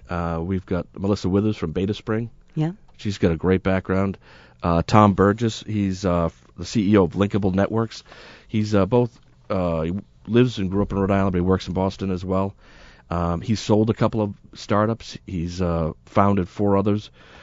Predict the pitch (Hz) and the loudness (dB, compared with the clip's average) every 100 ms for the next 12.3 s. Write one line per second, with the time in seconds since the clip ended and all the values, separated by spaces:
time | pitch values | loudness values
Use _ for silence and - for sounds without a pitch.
0 | - - - 95 92 117 - 107 92 90 | -20 -20 -6 0 2 2 2 0 2 0
1 | 87 85 76 85 - 82 87 92 82 95 | 0 -2 -4 -6 -10 -6 -2 -2 -2 -4
2 | - 95 101 95 98 90 85 92 107 113 | -4 -6 -6 -6 -4 -4 -2 2 2 -2
3 | - 113 107 104 107 98 98 98 101 107 | -8 -6 -4 -4 -6 -8 -10 -6 -2 -2
4 | 104 - - 78 78 95 95 107 101 101 | -2 -10 -8 -6 0 0 0 -2 0 0
5 | 101 101 78 90 98 110 104 101 101 101 | -2 -4 -4 -2 -2 -2 -4 0 2 2
6 | 101 - - - - - _ _ _ 92 | 0 -4 -18 -20 -20 -20 _ _ _ 2
7 | 98 104 110 120 117 - 120 117 110 120 | 4 6 6 4 0 0 0 0 -2 -4
8 | 82 - - 196 196 190 190 175 - 214 | -4 -12 -6 -2 2 0 -2 -10 -2 -2
9 | 208 139 120 143 135 180 156 - 147 - | 0 -4 -8 -12 -4 -4 -4 -6 -8 -4
10 | 175 175 156 135 135 131 113 101 - 120 | -4 -2 -4 -2 -2 -4 -6 -10 -10 -10
11 | 139 143 160 - 139 160 135 127 135 131 | -6 -6 -6 -6 -2 0 0 -2 -2 -2
12 | 127 127 | -4 -8